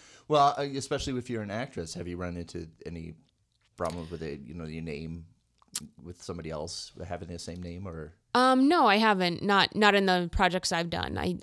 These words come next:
Speaker 2: on I M D B, there's more than one of us.
Speaker 1: Mm-hmm.
Speaker 2: But, um,
Speaker 1: Right.
Speaker 2: I haven't met any.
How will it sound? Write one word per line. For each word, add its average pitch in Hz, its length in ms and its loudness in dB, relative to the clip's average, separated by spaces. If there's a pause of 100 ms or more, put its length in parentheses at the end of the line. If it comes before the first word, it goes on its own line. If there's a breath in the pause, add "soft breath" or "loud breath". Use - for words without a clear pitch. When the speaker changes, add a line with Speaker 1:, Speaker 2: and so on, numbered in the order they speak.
(120)
Speaker 2:
on 196 160 8
I 190 140 8
M 185 120 6
D 175 100 4
B, 165 320 2
there's 160 280 -2
more 165 180 0
than 160 220 -2
one 156 160 -2
of 156 100 -4
us. - 400 -4
Speaker 1:
Mm-hmm. 143 200 -8 (380)
Speaker 2:
But, - 240 -4
um, - 340 -6 (1040)
Speaker 1:
Right. 120 280 -4
Speaker 2:
I - 40 0
haven't 175 160 2
met 165 140 0
any. 170 220 -2